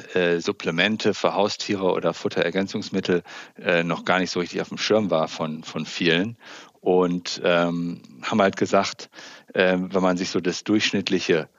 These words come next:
Futter anguckt für, für Hunde oder Katzen, dann ist das oft so ein bisschen wie, wie, wie Fast Food. Und nur das zu füttern, äh, da ist die Chance halt hoch, dass irgendwann, äh,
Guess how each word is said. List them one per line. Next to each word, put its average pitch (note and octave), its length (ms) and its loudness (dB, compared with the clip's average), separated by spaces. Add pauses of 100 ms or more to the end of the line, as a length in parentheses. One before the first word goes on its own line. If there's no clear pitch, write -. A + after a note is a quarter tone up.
(120)
Futter C3 420 0
anguckt A#2+ 580 0
für, G2 520 2
für F2 420 -2
Hunde G2 260 0
oder F2 220 2
Katzen, - 540 -4 (320)
dann F2 160 0
ist G2+ 160 -2
das - 200 0
oft - 480 -2
so - 140 -6
ein F2+ 80 -2
bisschen F2 340 -2
wie, E2 280 -4 (100)
wie, E2 380 -4 (120)
wie E2 120 -4
Fast - 440 -2
Food. - 380 -14 (440)
Und E2+ 520 2 (240)
nur B2 240 4
das A2 300 0
zu A#2 100 0
füttern, G#2+ 640 2 (380)
äh, G2 180 6
da F#2 100 6
ist G2 160 2
die G2 60 0
Chance G#2+ 360 2
halt - 160 2
hoch, A2 220 4
dass F2+ 240 2
irgendwann, F#2+ 800 2
äh, F2 420 2